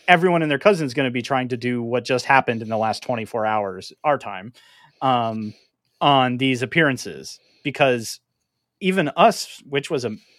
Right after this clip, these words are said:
a mid-sized multi-unit shop, w-, we're buying this in enough bulk that we can give them away at, like, movie <laughs> premieres throughout the rest of the year.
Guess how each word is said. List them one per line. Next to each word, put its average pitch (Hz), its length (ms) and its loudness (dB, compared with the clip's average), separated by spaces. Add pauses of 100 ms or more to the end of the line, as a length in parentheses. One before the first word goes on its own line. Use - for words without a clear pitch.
a 135 60 -10
mid-sized 120 760 -2
multi-unit 131 1080 -2
shop, 160 480 -4 (800)
w-, 160 220 -6
we're 190 120 6
buying 240 280 4
this 160 180 -2
in 160 80 0
enough 139 260 0
bulk 151 220 4
that 139 100 0
we 147 120 -2
can 143 160 0
give 143 180 0
them 139 160 2
away 123 280 4
at, 120 100 0
like, 117 200 -2
movie 131 280 0
<laughs> - 80 -10
premieres 135 420 2
throughout 160 320 4
the 139 60 -2
rest 127 200 0
of 117 80 -8
the 110 80 -8
year. 110 200 -8